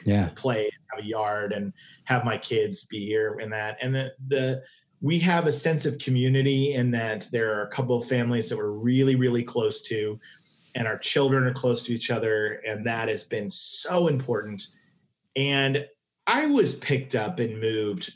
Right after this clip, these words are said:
Speaker 2: when I was fifteen, sixteen to a new state, a new school. And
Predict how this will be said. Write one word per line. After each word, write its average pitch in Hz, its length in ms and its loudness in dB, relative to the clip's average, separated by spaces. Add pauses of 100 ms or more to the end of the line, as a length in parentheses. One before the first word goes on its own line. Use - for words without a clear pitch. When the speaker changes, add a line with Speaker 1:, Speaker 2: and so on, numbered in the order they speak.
(140)
Speaker 2:
when 127 220 0
I 113 100 -2
was 107 420 -4 (180)
fifteen, 120 500 -2
sixteen 107 600 -4
to 110 140 -4
a 101 40 -4
new 131 260 0
state, 123 500 0
a - 20 -6
new 120 220 0
school. 120 680 0 (600)
And 113 640 -4